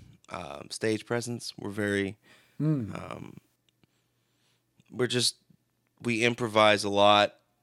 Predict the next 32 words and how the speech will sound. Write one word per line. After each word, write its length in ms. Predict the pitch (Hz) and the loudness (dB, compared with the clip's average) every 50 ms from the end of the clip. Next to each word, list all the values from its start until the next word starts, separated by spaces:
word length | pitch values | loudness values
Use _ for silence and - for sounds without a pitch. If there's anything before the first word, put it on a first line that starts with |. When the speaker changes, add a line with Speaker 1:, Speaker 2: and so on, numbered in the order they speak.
| _ _ _ - | _ _ _ 0
Speaker 1:
and 320 | 107 104 101 98 98 98 | 2 2 2 2 0 0
we're 140 | 98 101 104 | 2 4 4
also 380 | 104 107 98 - 104 101 98 87 | 4 4 4 2 2 2 2 4
all 500 | 95 98 98 101 101 98 95 92 - _ _ _ _ - _ _ - | 6 6 6 6 6 4 2 0 -4 _ _ _ _ -20 _ _ -4
have 200 | 107 104 101 - | -2 -2 -2 -4
a 40 | |
pretty 180 | - 113 107 107 | -6 -4 -2 -2
good 180 | 104 107 98 - | 0 -2 -2 -2
sense 220 | - 104 98 - | -2 -4 -4 -4
of 80 | 95 - | -6 -6
humor. 520 | - 110 107 107 110 113 120 120 120 117 - _ _ _ _ _ _ _ _ _ _ _ _ _ _ _ _ _ | -4 -4 -2 -2 0 0 -2 -2 -4 -6 -12 _ _ _ _ _ _ _ _ _ _ _ _ _ _ _ _ _
So 640 | - - - - 117 110 107 107 104 101 98 92 - | -6 -4 0 2 4 4 4 4 4 2 2 0 -4
we 460 | - 104 107 107 107 107 104 98 - - _ _ - - - - | -4 -2 0 2 2 0 0 -2 -6 -12 _ _ -20 -20 -18 -14
keep 280 | - - 120 113 104 104 | -8 -4 -2 -2 -2 -2
it 100 | 107 - | -2 -2
really 240 | 101 101 101 101 98 | 0 0 0 0 0
lively 840 | 92 92 92 95 95 95 104 107 101 98 98 98 98 98 101 101 _ _ _ - | 0 0 2 0 0 -2 -4 -6 -6 -4 -4 -4 -6 -8 -10 -14 _ _ _ -12
in 160 | - 95 98 | -8 -8 -6
between 400 | 95 - - - 95 95 90 82 | -6 -6 -6 -4 -4 -4 -4 -4
songs, 560 | - - 87 85 90 87 85 85 78 85 - | -6 -6 -4 -4 -6 -6 -8 -8 -10 -12 -10
and 220 | 90 87 82 73 - _ - - - - - - - - _ - | -10 -10 -12 -12 -14 _ -20 -20 -20 -20 -20 -20 -20 -20 _ 2
we 140 | 117 127 | 4 6
have 220 | 123 120 110 95 98 | 6 6 4 4 4
bits 400 | 120 120 117 117 - - - - | 4 4 4 4 2 0 -2 -2
and 100 | 113 104 | 0 0
stuff 400 | - - - 117 110 107 101 - | 0 4 4 6 6 6 4 0
that 140 | - 98 95 | -2 -2 0
have 180 | 101 98 98 - | -2 -2 -4 -6
kind 220 | - - 113 110 | -4 -2 0 0
of 120 | 104 98 | 0 -2
grown 360 | - - 110 113 113 110 107 104 | 0 2 4 6 6 4 4 4
organically 880 | 104 101 98 92 101 104 107 107 110 101 - 101 101 98 98 98 98 | 2 2 2 2 2 4 4 4 2 2 0 0 2 2 2 0 -2